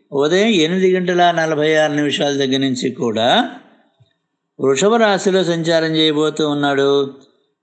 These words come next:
శుక్రుడు. వృషభ రాశిలో సంచారం చేస్తూ ఉంటే ఏమిటి, ఏదైనా పెద్ద మనకి ఏదైనా ఉపయోగంగా ఉంటుందా అని చెప్పి నా ఆలోచన చేస్తే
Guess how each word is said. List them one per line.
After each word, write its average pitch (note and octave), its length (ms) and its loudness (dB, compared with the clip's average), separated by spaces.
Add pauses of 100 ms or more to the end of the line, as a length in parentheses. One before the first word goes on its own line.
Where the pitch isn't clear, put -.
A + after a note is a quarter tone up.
శుక్రుడు. - 640 -6 (1500)
వృషభ G#3+ 220 2
రాశిలో G#3 360 2
సంచారం F3+ 540 0
చేస్తూ E3+ 320 -2
ఉంటే D#3+ 600 -2 (380)
ఏమిటి, F3 340 0
ఏదైనా E3 340 2
పెద్ద D3+ 220 -2
మనకి C#3+ 340 -2
ఏదైనా D3+ 220 -2
ఉపయోగంగా D3 760 0
ఉంటుందా C3 540 0 (640)
అని A#2+ 160 -2
చెప్పి C3 180 -2
నా B2+ 100 -2
ఆలోచన B2+ 460 0
చేస్తే A#2+ 400 -2